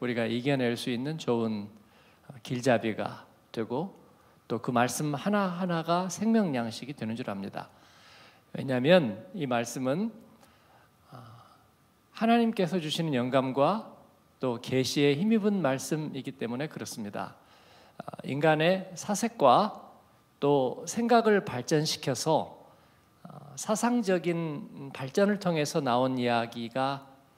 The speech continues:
아니고, 어, 예수님의 이야기가 그렇게, 에, 나올 수가 없는 거죠. 그런 논리적인 결과물이 아니라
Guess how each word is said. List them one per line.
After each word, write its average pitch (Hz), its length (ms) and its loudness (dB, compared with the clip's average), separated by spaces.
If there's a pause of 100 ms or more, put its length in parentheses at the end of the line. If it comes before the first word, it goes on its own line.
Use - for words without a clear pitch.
(420)
아니고, 123 720 -2 (720)
어, 147 40 -16 (500)
예수님의 208 480 6
이야기가 151 480 4
그렇게, 190 420 -2
에, 147 560 -2
나올 156 240 4
수가 208 320 0
없는 127 400 0
거죠. 104 320 -6 (2750)
그런 139 360 0
논리적인 160 1080 2 (160)
결과물이 135 640 2
아니라 123 540 -2